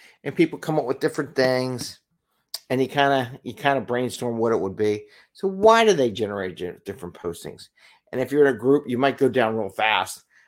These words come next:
but I'm just gonna keep another one here. So this is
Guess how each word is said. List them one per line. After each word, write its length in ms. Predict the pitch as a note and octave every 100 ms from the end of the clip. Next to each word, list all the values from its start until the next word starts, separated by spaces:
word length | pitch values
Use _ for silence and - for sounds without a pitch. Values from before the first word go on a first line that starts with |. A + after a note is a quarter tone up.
| _
but 180 | A2+ - - -
I'm 160 | C#3
just 140 | D#3 C#3+
gonna 180 | A#2+ G2+
keep 300 | - A#2 G#2+
another 320 | G#2+ G#2+ G#2
one 220 | G2+ G#2
here. 180 | G2 G2
So 180 | - G2
this 280 | A#2+ C3+ D#3
is 320 | D3 -